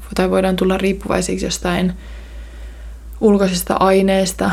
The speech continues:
niin yhtä lailla me voidaan tulla riippuvaisiksi näistä tunteista, ja yleensä just ne tutuimmat tunteet on niitä,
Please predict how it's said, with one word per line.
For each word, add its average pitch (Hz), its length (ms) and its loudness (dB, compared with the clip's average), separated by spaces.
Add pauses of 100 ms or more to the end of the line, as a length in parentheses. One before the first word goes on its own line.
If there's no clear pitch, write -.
(140)
niin 185 480 2
yhtä 180 260 0
lailla 185 200 2
me 196 120 0
voidaan 185 260 0
tulla 185 220 0
riippuvaisiksi 185 840 -2 (120)
näistä 185 240 -2
tunteista, 185 580 0
ja - 100 2
yleensä - 340 -2
just - 240 -4
ne 185 60 -6
tutuimmat - 520 -2
tunteet - 420 -4
on 180 180 0
niitä, 185 340 -2